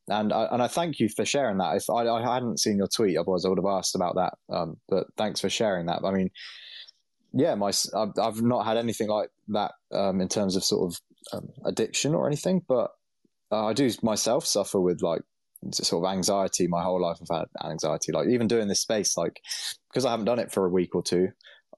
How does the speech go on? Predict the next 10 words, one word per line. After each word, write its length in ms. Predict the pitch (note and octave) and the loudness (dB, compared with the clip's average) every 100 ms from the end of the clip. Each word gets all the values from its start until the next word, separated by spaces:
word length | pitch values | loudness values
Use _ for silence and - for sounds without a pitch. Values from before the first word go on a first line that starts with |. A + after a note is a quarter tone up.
| - - | -12 -6
oh, 140 | C3+ G3 | -2 0
man, 260 | A2+ D3 | 0 0
I'm 180 | A#2+ D#3+ | 0 0
nervous 320 | A2+ A#2 - | 2 2 0
before 360 | - F#2 G2 F2+ | -4 -4 0 0
these 240 | E2 F2 - | 0 0 0
things. 300 | F2 E2 E2+ | -2 -2 -2
Like, 160 | E2 | 2
even, 340 | E3+ E3 C#3 A#2 | 2 2 0 2
even 380 | E3 D#3+ C3 | 2 2 0